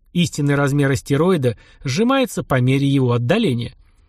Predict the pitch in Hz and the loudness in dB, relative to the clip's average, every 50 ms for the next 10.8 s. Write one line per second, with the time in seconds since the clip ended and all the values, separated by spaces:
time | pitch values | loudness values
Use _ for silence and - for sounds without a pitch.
0 | _ _ _ _ - - 135 156 156 151 147 143 143 143 127 135 147 151 151 151 | _ _ _ _ -4 -2 0 2 2 2 2 2 0 0 0 0 0 0 0 0
1 | 131 - - - 226 247 208 - - 120 - 131 123 110 - - - 127 127 139 | -4 -6 -6 -2 -2 -2 0 -2 -6 -8 -6 -4 -4 -4 -4 -2 -2 0 0 0
2 | 139 147 143 131 123 127 110 - 120 117 101 131 135 185 214 - - 139 107 - | 0 0 0 0 0 -2 -2 -2 -4 -2 -2 -2 -2 -2 -2 -2 -4 -4 -4 -6
3 | _ _ _ _ _ _ _ _ _ _ _ - 156 165 - 233 294 294 285 247 | _ _ _ _ _ _ _ _ _ _ _ -4 -2 -2 0 0 0 0 2 0
4 | 214 175 180 214 233 233 214 - - 214 214 196 214 202 - - - 254 247 202 | 0 0 2 0 0 0 -2 -4 -4 -2 0 0 0 0 -2 -2 -2 -2 -2 -2
5 | - - 185 160 143 190 220 220 220 226 226 214 185 135 120 120 - - - - | -2 -2 -2 0 0 0 0 0 2 0 0 2 0 0 0 -2 -4 -8 -16 -20
6 | - - - - - 139 131 - 160 151 175 156 135 127 120 160 233 233 - - | -20 -20 -18 -6 -4 -2 0 0 0 0 0 -2 -2 0 0 0 0 0 -2 -2
7 | 139 131 131 139 131 139 127 - - - - - 135 131 135 135 139 143 156 139 | -2 0 2 2 2 0 -2 -2 -6 -6 -4 -2 0 0 0 0 0 0 0 0
8 | 135 131 123 - - 135 127 131 151 156 143 131 123 131 135 139 147 131 - - | 0 0 0 0 0 -2 0 0 0 0 0 0 0 0 0 0 0 -2 -4 -4
9 | - 139 139 - - 139 135 135 135 127 135 135 - - - - 151 135 131 131 | -4 -2 -2 -2 -2 -2 -2 -2 -2 0 -2 -2 -4 -4 -2 -2 0 0 0 0
10 | 123 120 - - 156 147 135 127 127 123 123 131 135 196 202 | -2 -2 -4 -4 -2 -2 0 0 0 2 2 2 2 0 0